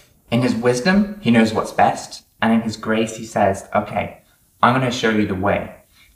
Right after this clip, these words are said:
If you don't wanna go, then that's up to you. But just know that I am here and I'm willing to lead you and guide you in the right way to go." And we have to make a decision to either take our own way and reap the consequences of it,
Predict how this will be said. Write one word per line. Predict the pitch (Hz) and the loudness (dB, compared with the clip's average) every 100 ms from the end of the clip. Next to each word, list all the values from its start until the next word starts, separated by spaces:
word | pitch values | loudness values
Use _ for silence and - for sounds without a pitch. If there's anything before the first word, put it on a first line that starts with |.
| - | -10
If | - | -2
you | |
don't | 131 127 | 0 2
wanna | 143 120 | 2 0
go, | 101 90 156 170 - _ _ _ - | 0 0 0 -4 -10 _ _ _ -4
then | 104 101 95 - | 0 2 0 -4
that's | - 98 - | -2 0 0
up | - | -2
to | - | -4
you. | 90 90 110 - - _ _ | -4 -2 -4 -8 -20 _ _
But | 92 95 - - - | 0 0 0 -10 -8
just | 101 104 | -4 0
know | 98 | 0
that | 95 | 0
I | 98 87 | 0 0
am | 82 | -4
here | - 104 113 117 - | -4 -2 0 -2 -2
and | |
I'm | 104 90 92 | 0 2 2
willing | 95 92 90 | 2 2 0
to | 92 | -4
lead | 95 92 | -6 -4
you | 95 92 | -4 -4
and | 90 | -2
guide | 87 85 85 | -2 -4 -6
you | 90 87 | -10 -12
in | 87 | -14
the | |
right | 85 85 - | -8 -6 -6
way | - - | -8 -10
to | - | -10
go." | - - _ _ _ _ _ _ _ - - - - - - | -12 -12 _ _ _ _ _ _ _ -20 -20 -20 -20 -20 -8
And | 127 135 135 135 - - _ _ _ - - | 2 6 6 2 -6 -16 _ _ _ -8 2
we | 123 | 4
have | 135 | 4
to | 139 | 2
make | 127 | -2
a | 123 | -4
decision | 107 - 139 135 117 107 - | -6 -4 -2 0 0 0 -4
to | - 113 | -6 0
either | 104 104 98 | 2 2 -2
take | - 107 | -4 -2
our | 107 95 | 0 2
own | 101 | 4
way | 120 147 156 - | 2 2 -4 -4
and | 104 98 98 - | -2 0 -4 -6
reap | 98 104 | -2 -2
the | 107 | -2
consequences | - 98 - - - 139 | -2 -4 -4 -8 -8 -4
of | 135 139 | -2 -2
it, | 156 | -2